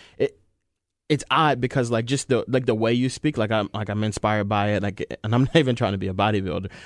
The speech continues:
but I'm really inspired by it, and I'm also, like, like,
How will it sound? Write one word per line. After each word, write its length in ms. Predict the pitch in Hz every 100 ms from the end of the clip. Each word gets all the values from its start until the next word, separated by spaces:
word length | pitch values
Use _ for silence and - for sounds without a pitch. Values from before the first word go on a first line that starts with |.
| -
but 80 | 139
I'm 120 | 143
really 200 | 151 139
inspired 420 | 127 - 113 113
by 140 | 104
it, 60 | 104
and 100 | 110
I'm 120 | 113
also, 260 | 110 117 120
like, 380 | 113 98 98 - _ _ _
like, 160 | - 107